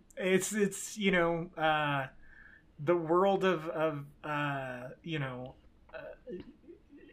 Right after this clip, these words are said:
shark conservation is not a, a,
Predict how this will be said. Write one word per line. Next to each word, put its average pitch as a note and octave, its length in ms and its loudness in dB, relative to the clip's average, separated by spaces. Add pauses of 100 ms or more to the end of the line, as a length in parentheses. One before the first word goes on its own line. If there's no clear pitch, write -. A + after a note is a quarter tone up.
(320)
shark F3+ 540 2 (100)
conservation D#3 720 2
is C#3 160 -4
not C#3+ 320 -4 (200)
a, D3 60 -10 (140)
a, D3+ 300 -8